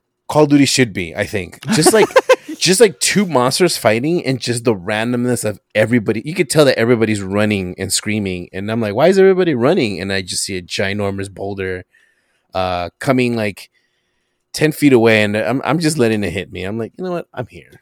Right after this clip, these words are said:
Speaker 1: Why? Just, just, I give in to the damn fucking rock." Um,
Speaker 2: Give
Speaker 1: so,
Speaker 2: it,
Speaker 1: yeah.
Speaker 2: give in to, give in to the rock, the, the inner city crack epidemic.
Speaker 1: <laughs> So, uh, that's been really fun. I, I, and I, and I downloaded Vanguard 'cause my friend hooked it up, and,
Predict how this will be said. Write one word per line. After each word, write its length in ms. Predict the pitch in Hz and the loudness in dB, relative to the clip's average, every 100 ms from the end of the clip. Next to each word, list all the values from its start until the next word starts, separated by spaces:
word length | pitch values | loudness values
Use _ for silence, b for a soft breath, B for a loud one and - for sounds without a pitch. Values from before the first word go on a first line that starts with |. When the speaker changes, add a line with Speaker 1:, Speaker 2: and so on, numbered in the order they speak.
| _ | _
Speaker 1:
Why? 160 | 127 113 | -12 -12
Just, 360 | - - - | -12 -14 -16
just, 300 | - 135 - - | -20 -18 -14 -12
I 80 | |
give 240 | 123 95 85 | -8 -10 -12
in 140 | 82 98 | -18 -18
to 100 | 85 | -16
the 160 | 78 73 _ | -16 -20 _
damn 260 | 90 85 _ | -16 -16 _
fucking 260 | _ - 76 | _ -20 -20
rock." 260 | 85 85 _ _ | -18 -18 _ _
Um, 420 | 98 104 101 98 92 _ _ _ 147 - | -6 -4 -4 -6 -14 _ _ _ -20 -6
Speaker 2:
Give 160 | 180 170 | -2 0
Speaker 1:
so, 60 | |
Speaker 2:
it, 40 | 185 | 0
Speaker 1:
yeah. 100 | 311 | 2
Speaker 2:
give 160 | 165 | 2
in 100 | 185 | 2
to, 120 | 175 143 | -2 -2
give 220 | 127 160 | -4 -2
in 60 | |
to 100 | 175 | -2
the 80 | 156 | -2
rock, 380 | 127 117 117 - | -2 -2 -2 -4
the, 340 | 143 127 120 120 | -4 -2 -2 -6
the 140 | 127 | -4
inner 160 | 139 143 | -2 -2
city 240 | - 135 | -2 -6
crack 340 | 123 - 117 - | -4 -4 -4 -4
epidemic. 500 | 107 107 110 113 117 | -8 -8 -8 -8 -4
Speaker 1:
<laughs> 60 | - - 269 - - - _ B 247 233 185 _ | 0 0 2 2 2 0 _ B -20 -20 -20 _
So, 360 | 127 131 127 | 4 4 6
uh, 260 | 120 127 120 | 4 2 0
that's 220 | - 180 269 | -2 -4 -2
been 140 | 262 | -4
really 180 | 226 175 | 0 -2
fun. 420 | - 180 208 147 | 0 0 0 0
I, 140 | 113 - | -2 -2
I, 80 | 139 | -4
and 300 | - 131 131 | -2 -2 -2
I, 60 | 131 | -2
and 120 | 120 | -2
I 120 | 127 | -2
downloaded 500 | 120 110 131 139 147 | -2 -2 -2 -4 -4
Vanguard 680 | 113 110 131 139 139 139 139 | -4 -4 -6 -8 -6 -4 -6
'cause 120 | - | -10
my 120 | 110 104 | -10 -8
friend 280 | - 104 | -6 -8
hooked 220 | 107 110 107 | -8 -8 -6
it 80 | |
up, 300 | 107 113 117 | -4 -4 -4
and, 180 | 101 90 | -6 -12